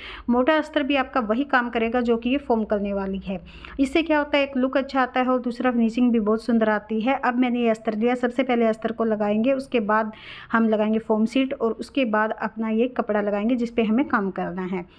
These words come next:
इस कपड़े के ऊपर आप या तो क्रॉस में या फिर ऐसे प्लस का एक दो सिलाई लगा दें, जिससे कि ये फॉर्म हिले नहीं, ना ही अस्तर हिले और जो हम डिजाइन दें वो अपना प्रॉपर बैठ जाए।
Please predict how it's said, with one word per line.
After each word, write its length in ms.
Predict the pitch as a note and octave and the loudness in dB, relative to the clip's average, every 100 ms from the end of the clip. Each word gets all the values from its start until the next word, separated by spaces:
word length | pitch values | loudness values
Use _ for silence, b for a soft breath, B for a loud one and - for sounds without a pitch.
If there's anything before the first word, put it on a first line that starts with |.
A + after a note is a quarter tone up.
| B B D3+ B - | B B -16 B -2
इस 120 | C#4+ | 0
कपड़े 300 | D#4 C#4 C#4+ | 0 0 -2
के 120 | C#4+ | -2
ऊपर 240 | C#4 C4+ C4+ | -2 0 0
आप 180 | C4 C4+ | 0 0
या 100 | B3 | 0
तो 120 | B3 | -2
क्रॉस 360 | B3 A#3+ B3+ - | 0 0 0 0
में 80 | C4 | 2
या 280 | B3 A3+ A#3+ | 2 2 2
फिर 300 | A#3+ B3 A#3 | 0 0 0
ऐसे 400 | A#3+ - A3 B3 | 0 -2 -2 0
प्लस 320 | A#3 A#3 B3+ B3+ | 0 0 -2 0
का 180 | A#3+ A#3+ A#3 | 0 0 -2
एक 280 | A#3 - B3 | -4 -2 -2
दो 400 | A3+ G#3+ A#3+ D4 | -2 0 0 0
सिलाई 280 | C4 A#3+ A#3 | 2 0 0
लगा 260 | G#3+ G#3 | 0 0
दें, 160 | G#3+ B3+ | 0 0
जिससे 260 | A#3+ B3 | 0 -2
कि 120 | A#3 A#3+ | 0 0
ये 60 | |
फॉर्म 260 | A#3+ A3+ A#3 | 2 2 2
हिले 300 | A#3 A#3 C4 | 2 2 2
नहीं, 300 | A3+ G#3+ C4 | 2 2 4
ना 160 | B3 A#3 | 4 2
ही 200 | A3+ B3 | 2 2
अस्तर 260 | G3+ - G#3 | 0 -2 0
हिले 280 | G#3+ A#3 | 2 2
और 220 | C4 A3+ A3 A3+ | 2 2 0 -4
जो 180 | G#3+ C#4 | 0 0
हम 200 | C#4+ A3+ | 2 -2
डिजाइन 340 | A3 G#3+ G#3+ G#3 | 0 0 0 0
दें 100 | B3+ | 2
वो 180 | B3+ C4 | 2 0
अपना 280 | B3+ B3 | 0 -2
प्रॉपर 340 | B3+ A3 G3+ A#3+ | -2 -2 -2 -2
बैठ 260 | A3+ F3+ F3+ | 0 -2 -4
जाए। 220 | F3+ | -8